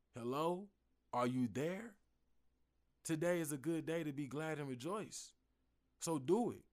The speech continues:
Regardless if people wanna hear it or not, do it. 'Cause your spirit wants to do it anyway. You don't have to have a big reason. You just have to have a reason. Think about the season God's trying to bring you in, filled with blessings.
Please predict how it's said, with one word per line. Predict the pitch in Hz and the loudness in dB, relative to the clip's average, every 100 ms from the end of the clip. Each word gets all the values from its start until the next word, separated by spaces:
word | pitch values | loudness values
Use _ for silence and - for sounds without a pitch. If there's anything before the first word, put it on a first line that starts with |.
| _ _ | _ _
Regardless | 139 143 175 190 180 | 0 2 2 2 0
if | 170 | 0
people | 196 175 | -2 -2
wanna | 185 170 | -2 -2
hear | 180 190 | -2 -2
it | 175 | -4
or | |
not, | 180 214 135 104 | -4 -6 -8 -2
do | 196 226 120 | 0 0 -2
it. | - - - | -8 -18 -8
'Cause | 175 160 | -2 2
your | 156 | 2
spirit | 147 - 190 165 | 0 2 2 2
wants | 131 156 151 - | -2 -4 -4 -4
to | 151 | 0
do | 156 156 | 2 2
it | 117 | 0
anyway. | 156 170 156 170 120 - _ _ _ _ _ _ _ _ _ _ _ _ - | -4 -4 -2 -4 -6 -10 _ _ _ _ _ _ _ _ _ _ _ _ -2
You | 175 | 0
don't | 180 147 | 0 -2
have | 156 160 | -6 -4
to | 143 | -6
have | 156 143 | -4 -4
a | 120 | -6
big | 90 127 139 87 | -2 -2 -2 -4
reason. | 123 143 143 165 - _ _ _ _ - | -4 -4 -6 -12 -16 _ _ _ _ -10
You | 135 | -6
just | 131 120 | -6 -6
have | 123 117 | -8 -6
to | 120 | -6
have | 113 | -6
a | 101 | -6
reason. | 135 139 82 - - _ _ _ _ _ _ - | -4 -4 -6 -16 -20 _ _ _ _ _ _ -4
Think | 170 165 | -2 0
about | 151 147 | -2 -4
the | 123 | -4
season | - 165 147 127 | -4 -2 -2 -2
God's | 135 131 123 | -2 -4 -4
trying | 143 | -6
to | 117 | -6
bring | 110 131 | -4 -2
you | 127 117 | -2 -4
in, | 95 73 _ - _ - | -8 -12 _ -20 _ -2
filled | 143 117 | -2 -2
with | 92 85 | -8 -8
blessings. | 107 120 - 101 - | -4 -4 -4 -12 -20